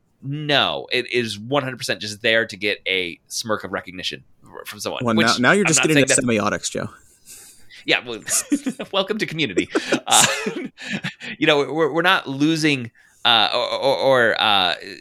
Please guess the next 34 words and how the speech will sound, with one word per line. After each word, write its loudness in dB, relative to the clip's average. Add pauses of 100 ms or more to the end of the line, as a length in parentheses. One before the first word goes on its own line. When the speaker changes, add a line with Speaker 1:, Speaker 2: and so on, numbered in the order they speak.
(180)
Speaker 1:
w-, -4
with, -2
with 0
those, 0
like, 0
w-, -6
the, -4
the -8
final -2
meme -8
may -4
not -2
actually -6
be -10
saying -4
anything -10
anymore. -8 (340)
And 0
Community, -2
I 2
think, -6
successfully -2 (300)
includes -4
all 2
those -4
references, -2 (200)
but 0
if -6
you -2
don't 0
get -6
the -4
reference, -4
the, -6